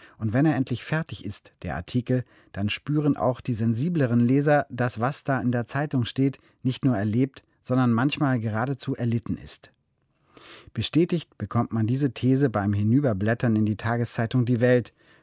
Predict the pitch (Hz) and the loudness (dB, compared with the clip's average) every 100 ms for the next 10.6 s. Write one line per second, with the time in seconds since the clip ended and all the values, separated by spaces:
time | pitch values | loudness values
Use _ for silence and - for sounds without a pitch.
0 | - 117 - - 95 - 127 131 - 104 | -4 -4 -4 -6 -4 0 2 0 -2 -2
1 | 92 90 - 107 120 123 131 _ _ _ | -2 -6 -6 -4 -2 -2 -4 _ _ _
2 | - - - - 160 185 156 113 120 175 | -20 -20 -14 -2 2 4 4 4 2 -2
3 | - 110 107 104 - 104 113 113 117 123 | -6 -4 -2 -2 -4 -2 0 2 0 0
4 | 127 120 104 95 85 _ 92 - 117 104 | -2 -2 -4 -6 -8 _ -10 -6 -4 -4
5 | 104 92 104 120 - 127 - 101 82 95 | -4 -2 0 0 -2 -6 -6 -6 -6 -6
6 | 95 92 104 98 107 - - 87 69 - | -6 -6 -6 -2 -2 -4 -6 -8 -10 -16
7 | _ _ _ _ - - - 113 113 117 | _ _ _ _ -20 -20 -6 -2 0 2
8 | 127 190 147 117 110 180 117 110 - 123 | 2 2 2 2 0 -2 -4 -4 -2 2
9 | 147 151 110 104 107 113 82 - 90 - | 2 0 -4 -2 0 -2 -4 -8 -8 -8
10 | 82 - 131 - 104 123 | -8 -4 -4 0 0 0